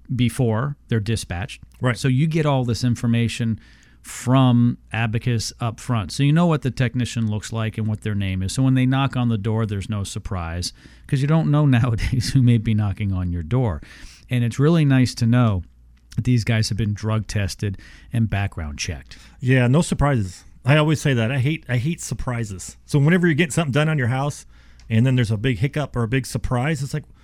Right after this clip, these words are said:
Speaker 2: "Why didn't you tell me that before? You, you've done this before. You should know this could happen. Let me know."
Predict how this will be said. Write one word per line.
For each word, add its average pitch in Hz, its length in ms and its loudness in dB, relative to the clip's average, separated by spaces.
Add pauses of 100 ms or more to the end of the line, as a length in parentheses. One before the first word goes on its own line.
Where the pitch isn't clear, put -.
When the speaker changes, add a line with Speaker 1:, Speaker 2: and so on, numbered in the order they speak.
(160)
Speaker 2:
"Why 143 100 -8
didn't 214 160 0
you 202 80 -8
tell 196 160 2
me 190 100 2
that - 180 -6
before? - 560 -8
You, 139 240 -8
you've 139 260 -12
done 151 160 -2
this 180 100 -2
before. 175 540 -4
You 131 100 -4
should 143 180 -4
know 196 180 0
this 113 360 -6
could 123 180 -2
happen. 98 340 -4
Let 165 100 0
me 214 80 4
know." 170 260 2